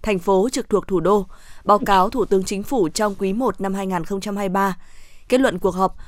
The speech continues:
Phó Chủ tịch Thường trực Ủy ban Nhân dân thành phố đề nghị các sở, ngành, thành phố theo chức năng, nhiệm vụ được giao, căn cứ nghị quyết số mười hai của Chính phủ,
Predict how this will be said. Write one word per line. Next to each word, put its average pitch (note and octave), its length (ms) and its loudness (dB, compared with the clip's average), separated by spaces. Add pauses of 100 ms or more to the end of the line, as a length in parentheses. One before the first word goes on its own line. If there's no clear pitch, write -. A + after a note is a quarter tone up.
(120)
Phó G#3 180 2
Chủ C#4 120 -2
tịch G3 200 2
Thường G3 180 0
trực G3 200 0
Ủy F#3 140 2
ban G3+ 160 0
Nhân G3+ 140 -4
dân G3 160 0
thành F3+ 160 -4
phố F#3 380 2
đề A3 160 4
nghị F#3 200 2
các D4 240 -4
sở, G#3+ 240 4
ngành, F3+ 320 0 (120)
thành G3 140 -2
phố F#3 380 2
theo A3+ 140 0
chức C#4 220 -6
năng, A3 220 0 (300)
nhiệm F#3+ 180 4
vụ F#3+ 160 4
được F#3 160 4
giao, G#3+ 300 6 (320)
căn G#3+ 200 6
cứ G3 200 10
nghị C4 200 2
quyết D#4+ 300 0
số G#3 340 4
mười B3 220 4
hai G#3 260 2
của G3 240 6
Chính F#3 220 0
phủ, A3 280 6